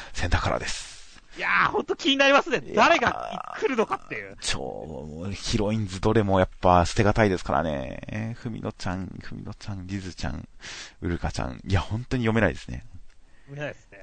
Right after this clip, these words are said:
Speaker 1: アシュミー先輩はやっぱちょっと都合のみな感じはするんですけどね。
Speaker 2: そうだね。ちょっとやっぱ一段落ちるのは、出てきたタイミング遅かったですからね。
Speaker 1: そうですよね。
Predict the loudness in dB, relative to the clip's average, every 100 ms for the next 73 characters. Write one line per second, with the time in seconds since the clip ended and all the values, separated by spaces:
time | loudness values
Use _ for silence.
0 | -6 -2 0 -2 -4 -2 -2 2 6 6
1 | 4 0 -2 -6 -2 0 2 0 -2 -2
2 | -2 -2 -6 -10 -10 -8 -6 -8 -8 -18
3 | -18 -20 -20 -16 -16 -14 -16 -16 -16 -12
4 | -10 -8 -10 -8 -4 -4 -4 -8 -8 -8
5 | -2 0 0 -6 -8 0 2 2 2 2
6 | -2 -2 -2 -2 -4 -4 -4 -4 -6 -8
7 | -8 -8 -12